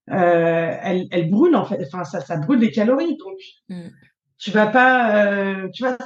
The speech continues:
Speaker 1: ça va s'adapter. On va pas relancer, euh, une activité thyroïdienne si la personne de l'autre côté, elle est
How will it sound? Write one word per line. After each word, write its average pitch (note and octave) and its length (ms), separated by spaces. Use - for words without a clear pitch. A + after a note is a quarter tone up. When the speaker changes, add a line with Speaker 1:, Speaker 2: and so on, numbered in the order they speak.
Speaker 1:
ça G#3 100
va F#3+ 100
s'adapter. G3+ 460
On A3 100
va F3+ 120
pas A3+ 240
relancer, A3+ 760
euh, F3+ 380
une F3+ 120
activité F3 520
thyroïdienne F3+ 560
si - 140
la E3+ 80
personne A3 480
de F3 80
l'autre E3+ 160
côté, G3 180
elle E3 260
est D3+ 220